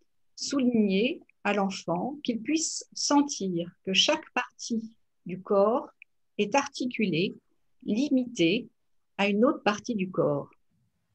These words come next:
On arrive ensuite à l'étape de la généralisation, suite à laquelle on pourra aborder tout un travail sur la respiration. Alors, le thérapeute, euh,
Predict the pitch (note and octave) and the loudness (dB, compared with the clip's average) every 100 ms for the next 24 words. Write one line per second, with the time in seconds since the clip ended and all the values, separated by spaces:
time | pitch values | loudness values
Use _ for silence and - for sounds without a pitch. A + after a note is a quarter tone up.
0 | _ _ _ _ _ _ _ - G#3 A3 | _ _ _ _ _ _ _ -4 2 4
1 | C4+ A#3+ G3+ G#3 - A3+ - E3 F3 F#3 | 4 2 0 -2 -2 -4 -2 0 0 0
2 | E3+ D#3 D#3 D3+ D3+ F#3 F3 D#3 D3+ D3 | 0 0 -2 0 0 2 2 0 -2 -4
3 | D3 D#3 - B3 - _ _ _ _ _ | -4 -4 -4 -6 -10 _ _ _ _ _
4 | _ _ _ _ _ _ - _ _ _ | _ _ _ _ _ _ -20 _ _ _
5 | _ _ _ _ _ _ _ _ _ _ | _ _ _ _ _ _ _ _ _ _
6 | - - C4+ C#4+ F#3 E3+ E3+ E3+ G#3+ G3 | -10 -6 -4 0 2 2 2 0 0 -2
7 | F#3+ F3+ F3 G3 E3+ D#3 E3 E3 F3 G3+ | -2 -2 -2 -2 -2 0 0 0 -4 -6
8 | G3 G3 F#3+ D#3 C#3 D#3 G#3 G#3+ - - | -4 -4 -4 -6 -4 -4 -4 -6 -10 -8
9 | - B3+ A#3 G#3+ G3+ F#3+ - F3+ F3+ - | -6 -2 0 0 0 -4 -4 -4 -2 -4
10 | D#3+ D#3+ - _ _ - _ _ _ _ | -4 -6 -12 _ _ -20 _ _ _ _
11 | _ _ _ _ _ _ _ _ _ _ | _ _ _ _ _ _ _ _ _ _
12 | _ _ _ _ _ _ _ _ _ _ | _ _ _ _ _ _ _ _ _ _
13 | _ - _ _ _ _ _ _ _ _ | _ -20 _ _ _ _ _ _ _ _
14 | _ _ A#3 A#3+ A3+ A#3+ D#4 C#4 A#3+ C#4 | _ _ 0 4 6 6 4 4 2 4
15 | C#4+ C#4+ - F3 D#3 D3 - G#2+ | 2 0 0 2 2 0 -4 -6